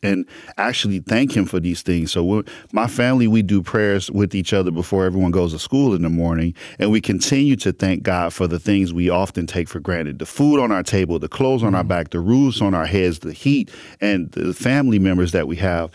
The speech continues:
Speaker 1: so that we can just constantly remind ourselves, those are gifts.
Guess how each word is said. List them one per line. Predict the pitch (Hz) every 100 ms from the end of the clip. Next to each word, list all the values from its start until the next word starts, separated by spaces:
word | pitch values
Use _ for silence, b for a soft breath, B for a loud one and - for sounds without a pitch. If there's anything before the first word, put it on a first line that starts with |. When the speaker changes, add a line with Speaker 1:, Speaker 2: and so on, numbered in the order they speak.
| B -
Speaker 1:
so | 139
that | 123 113
we | 139
can | 131 113
just | 92 92
constantly | - 185 180 - 131
remind | 98 92 120 147 117
ourselves, | 90 - 87 82 82 B B
those | 120 127
are | 87
gifts. | - 139 165 - -